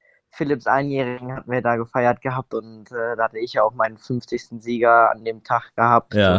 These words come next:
Speaker 1: und, äh, das war schon lustig gewesen.
Speaker 2: Ja, und dann
Speaker 1: Ja gut, das ist jetzt vor genau, ja, fast ja, einem guten Jahr her
Speaker 2: Mhm.
Speaker 1: und, äh,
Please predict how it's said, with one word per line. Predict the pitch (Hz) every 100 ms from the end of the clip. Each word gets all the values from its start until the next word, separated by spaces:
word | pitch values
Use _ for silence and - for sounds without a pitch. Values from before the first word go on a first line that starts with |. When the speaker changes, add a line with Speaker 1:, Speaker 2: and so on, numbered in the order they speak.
| 95
Speaker 1:
und, | 98 90 -
äh, | 98 95
das | 110 -
war | 107
schon | - 101
lustig | 101 - - -
gewesen. | 95 95 92 104
Speaker 2:
Ja, | 101 95
und | 87 101
dann | 98
Speaker 1:
Ja | 151
gut, | 156 160
das | 156
ist | 151
jetzt | 151 -
vor | 147 151 143
genau, | 143 139 147 143
ja, | 147
fast | 131 147 139 - _ _ 139
ja, | 147
einem | 113 120
guten | 127 143 143 139
Jahr | 127 131
her | 160 147 156 -
Speaker 2:
Mhm. | 120 120
Speaker 1:
und, | 123 -
äh, | 120 117 120